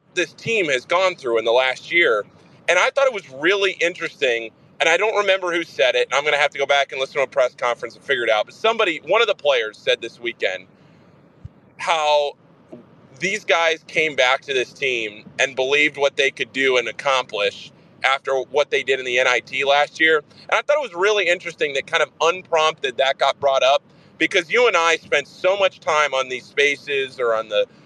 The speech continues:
podcast or whatever it was, talking about the N I T and whether it was worth it to play in it or not, and fans had one opinion or another or whatever it might be. And I thought it was very interesting that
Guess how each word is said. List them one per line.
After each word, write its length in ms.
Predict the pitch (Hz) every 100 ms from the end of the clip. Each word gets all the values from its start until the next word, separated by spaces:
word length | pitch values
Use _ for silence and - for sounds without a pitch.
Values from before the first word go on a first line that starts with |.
| -
podcast 720 | 190 170 165 175 139 143 -
or 60 | 120
whatever 380 | 107 123 147 156
it 120 | 139
was, 520 | 117 123 123 120 117 _ _ _
talking 300 | - 165 180
about 180 | 170 170
the 140 | 160
N 80 | 156
I 120 | 151
T 440 | 147 - 131 131 131
and 120 | 120
whether 180 | 135 156
it 100 | 147
was 140 | 143
worth 260 | 131 143 143
it 120 | 143
to 60 | 143
play 280 | - 139
in 80 | 139
it 100 | 139
or 140 | 131 127
not, 360 | 127 135 131
and 120 | 120 - - - -
fans 240 | 156 160
had 180 | 165 147 135
one 180 | 143
opinion 400 | 147 - 147 143
or 120 | 139 139
another 400 | 131 127 131 131
or 220 | 131 127
whatever 300 | 131 139 131
it 80 | -
might 220 | 131 -
be. 380 | 131 135 131 127 _ _ _ _ -
And 80 | 175
I 60 |
thought 160 | 185 247
it 60 |
was 120 | 214 165
very 320 | 175 196 175
interesting 380 | 175 165 180
that 100 | 143